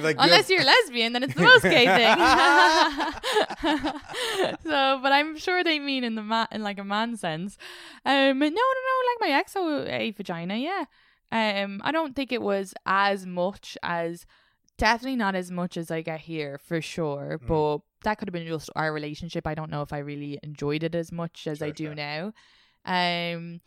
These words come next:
Speaker 2: and I've had guys, uh, uh, like, I had a sex with a British guy a while ago, and he didn't go down on me straight. And I, I was like, "Mm, that's weird."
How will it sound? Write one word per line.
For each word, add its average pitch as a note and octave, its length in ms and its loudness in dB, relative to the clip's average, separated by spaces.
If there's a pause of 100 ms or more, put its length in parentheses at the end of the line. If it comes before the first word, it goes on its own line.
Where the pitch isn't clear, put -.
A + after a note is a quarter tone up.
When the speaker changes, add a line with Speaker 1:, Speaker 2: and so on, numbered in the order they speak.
(320)
Speaker 2:
and F3+ 240 2
I've F3+ 80 -2
had F3 240 0
guys, E3+ 880 -2 (120)
uh, E3+ 240 -4 (360)
uh, G#2 180 -10
like, F#3 200 -6
I F3+ 160 -2
had F3 180 -4
a F3 120 -6 (120)
sex - 240 -12
with F3+ 80 -6
a E3 40 -8
British F3 360 -4
guy E3 200 -2
a D#3+ 100 -4
while D#3+ 240 -4
ago, D#3+ 280 -4
and D3+ 140 -8
he D#3+ 120 -8
didn't E3+ 140 -6
go D#3+ 80 -4
down D3 160 -8
on D3+ 120 -10
me D3 220 -14
straight. D3+ 400 -10
And E3 160 -6
I, E3 160 -6
I E3 80 -8
was E3+ 200 -8
like, C#3+ 120 -12
"Mm, D4 180 -14
that's B3+ 220 -12
weird." E3 200 -4